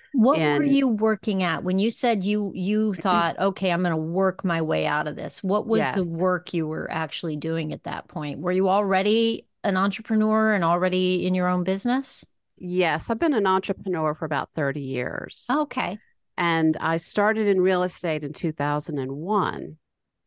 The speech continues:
Speaker 2: And so when the markets crashed, my husband at the time <laughs> was in contracting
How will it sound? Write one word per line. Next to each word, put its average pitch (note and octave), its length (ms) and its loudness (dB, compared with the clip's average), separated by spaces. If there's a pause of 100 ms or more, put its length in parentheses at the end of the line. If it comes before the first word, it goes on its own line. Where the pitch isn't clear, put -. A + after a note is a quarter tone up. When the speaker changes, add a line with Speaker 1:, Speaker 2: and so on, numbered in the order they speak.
(420)
Speaker 2:
And D#3 460 0
so E3 800 0
when E3 160 -4
the D#3+ 80 -2
markets G3 600 -2
crashed, C3 920 -6 (400)
my D#3+ 160 0
husband E3+ 760 -4 (420)
at D#3+ 160 -4
the - 80 -16
time F3 520 0 (340)
<laughs> - 320 -20
was F#3 480 0
in E3+ 440 0
contracting - 960 -4